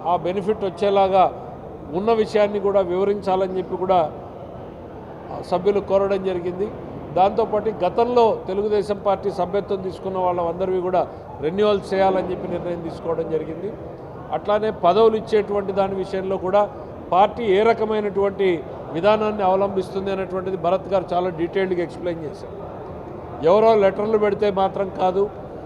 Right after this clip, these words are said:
గత ఐదేళ్లలో వాళ్ళ పో-, ఎట్లా పనిచేశారు, పాత అంతకుముందు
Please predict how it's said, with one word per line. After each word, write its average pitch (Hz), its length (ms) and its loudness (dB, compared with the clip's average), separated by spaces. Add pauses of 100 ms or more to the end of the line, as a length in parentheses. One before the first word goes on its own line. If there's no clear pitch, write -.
(380)
గత 180 140 0 (720)
ఐదేళ్లలో 208 560 4 (300)
వాళ్ళ 185 160 2 (140)
పో-, 180 200 4 (100)
ఎట్లా 202 180 4 (120)
పనిచేశారు, 190 540 0 (220)
పాత 196 200 2 (680)
అంతకుముందు 208 420 -2